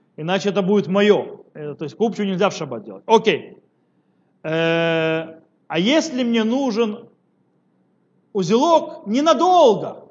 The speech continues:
но по-настоящему-то он останется навсегда. Например, когда я мусорный пакет, чтобы мне было удобнее нести, я делаю узелок.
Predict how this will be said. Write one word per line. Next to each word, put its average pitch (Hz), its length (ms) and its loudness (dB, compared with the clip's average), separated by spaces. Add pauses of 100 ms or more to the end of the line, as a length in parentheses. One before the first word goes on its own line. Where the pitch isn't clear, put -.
(460)
но 196 120 -4
по-настоящему-то 311 920 2
он 294 80 0
останется 294 380 -2
навсегда. 254 580 0
Например, 240 540 -2
когда 233 260 0
я 233 80 0
мусорный 226 400 -4
пакет, 220 340 -2
чтобы 175 180 -8
мне 190 100 -6
было 196 180 0
удобнее 196 300 -2
нести, 240 560 0 (140)
я 208 140 6
делаю 247 280 4
узелок. 180 540 -2